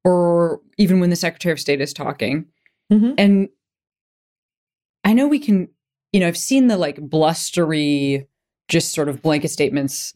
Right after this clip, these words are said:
Speaker 1: like, election integrity is a great, um,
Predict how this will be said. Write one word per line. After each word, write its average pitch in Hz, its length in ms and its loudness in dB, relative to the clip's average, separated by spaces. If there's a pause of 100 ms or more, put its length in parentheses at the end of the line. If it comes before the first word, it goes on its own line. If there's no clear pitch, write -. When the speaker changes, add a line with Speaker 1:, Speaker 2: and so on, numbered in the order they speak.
Speaker 1:
like, 156 280 -4
election 156 380 -2
integrity 151 580 -2
is 151 120 -2
a 151 60 -6
great, 147 440 -4
um, 139 520 -4